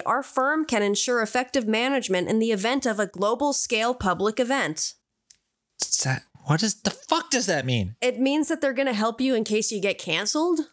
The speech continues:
Speaker 1: or something?
Speaker 2: Oh, yeah, or in case your C F O, like, <laughs> yeah, <laughs> your C F O gets caught fucking a pigeon or
Speaker 1: Yeah.
Speaker 2: something.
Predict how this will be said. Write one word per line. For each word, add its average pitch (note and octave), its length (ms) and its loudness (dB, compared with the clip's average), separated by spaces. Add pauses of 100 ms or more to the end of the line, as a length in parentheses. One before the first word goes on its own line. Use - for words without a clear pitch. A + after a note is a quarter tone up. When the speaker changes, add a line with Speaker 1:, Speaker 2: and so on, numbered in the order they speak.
(140)
Speaker 1:
or D4 120 -4
something? G#4 540 0
Speaker 2:
Oh, D3+ 240 2
yeah, D3 320 0
or B2 120 0
in A#2 120 -2
case C#3+ 320 0
your A#2+ 60 -4
C C#3 220 -2
F B2+ 240 0
O, B2+ 260 2
like, G#2 220 0 (680)
<laughs> - 240 -2 (840)
yeah, B2+ 100 0
<laughs> A2+ 480 -2 (640)
your C3+ 80 -4
C A#2 400 0
F A#2 140 0
O A#2 100 2
gets G#2+ 220 0
caught G#2+ 260 0
fucking A#2 240 0
a G2 60 0
pigeon G#2 320 0
or G2+ 40 -4
Speaker 1:
Yeah. F3 120 0
Speaker 2:
something. G2 320 -2